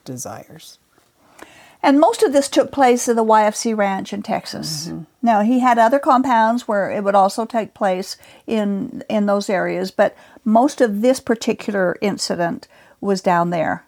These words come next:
Speaker 2: And of course, they raided the ranch and didn't, didn't, uh, find the girl they were looking for, but they still found all the evidence they needed to put him away. Now, what we have just discussed is what most parents in the F L D S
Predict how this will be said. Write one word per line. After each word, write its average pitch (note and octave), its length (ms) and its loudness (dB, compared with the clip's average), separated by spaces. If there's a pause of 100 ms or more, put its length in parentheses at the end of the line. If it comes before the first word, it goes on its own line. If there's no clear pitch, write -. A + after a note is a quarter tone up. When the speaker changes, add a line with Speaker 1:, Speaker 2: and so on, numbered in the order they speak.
(100)
Speaker 2:
And G3+ 80 -6
of E3+ 100 -8
course, F3+ 280 -4
they F3+ 100 -2
raided F3 300 -6
the F3 100 -8
ranch F3 500 -4
and - 380 -12 (320)
didn't, F#3 460 -8 (440)
didn't, F#3 480 -8
uh, - 200 -8 (500)
find F3+ 220 2
the F3+ 40 -8
girl F3 240 -2
they E3 120 -4
were F3 100 -2
looking F#3 260 -4
for, F3+ 240 -4
but - 140 -12
they - 120 -8
still F3+ 280 -6
found F3 320 -6
all F3 100 -6
the E3+ 140 -10
evidence F3+ 380 -10
they F#3+ 100 -10
needed F3+ 340 -8
to - 60 -18
put G3 200 -8
him E3 100 -8
away. E3+ 420 -8 (1120)
Now, B3 380 4 (160)
what D#4 380 2
we E4 160 2
have C#4 160 2
just B3+ 220 -2
discussed A3+ 520 2
is G#3+ 120 -6
what A3+ 160 4
most A#3+ 460 2
parents B3 560 0
in G#3 140 0
the F#3+ 120 -4
F G#3 160 0
L G#3 160 6
D A3 200 -2
S E3+ 400 0